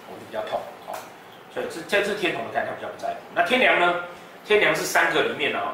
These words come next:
唯一真正制煞的一个，它可以降低煞星的力量，但是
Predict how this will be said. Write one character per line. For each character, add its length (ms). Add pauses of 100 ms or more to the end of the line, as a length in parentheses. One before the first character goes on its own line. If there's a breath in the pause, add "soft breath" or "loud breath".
唯 140
一 140
真 200
正 160
制 180
煞 100
的 280
一 140
个， 60 (400)
它 80
可 80
以 100
降 260
低 80
煞 240
星 160
的 60 (100)
力 120
量， 120 (420)
但 220
是 220